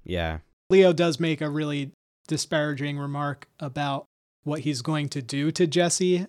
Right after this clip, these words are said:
Speaker 2: at the end of the movie when he's threatening Frank.
Speaker 1: Yeah.
Speaker 2: That one's not great.
Speaker 1: I think one of the great scenes is, um,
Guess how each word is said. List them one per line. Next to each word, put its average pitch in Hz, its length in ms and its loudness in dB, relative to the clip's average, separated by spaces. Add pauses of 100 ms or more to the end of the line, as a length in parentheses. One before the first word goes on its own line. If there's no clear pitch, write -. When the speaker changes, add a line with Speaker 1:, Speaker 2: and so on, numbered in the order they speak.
Speaker 2:
at 147 120 -8
the 143 100 -4
end 139 140 -4
of 151 60 -4
the 156 60 -2
movie 160 280 2
when 139 160 -4
he's 127 160 -4
threatening 135 560 -10 (160)
Frank. 143 320 -6 (560)
Speaker 1:
Yeah. 85 300 -4 (160)
Speaker 2:
That 151 100 -4
one's 139 180 -8
not 131 160 -10
great. 127 260 -14 (460)
Speaker 1:
I 160 80 2
think 170 180 2
one 156 120 4
of 139 60 4
the 120 80 4
great 117 340 4
scenes 104 360 -2
is, 95 300 0
um, 87 420 -2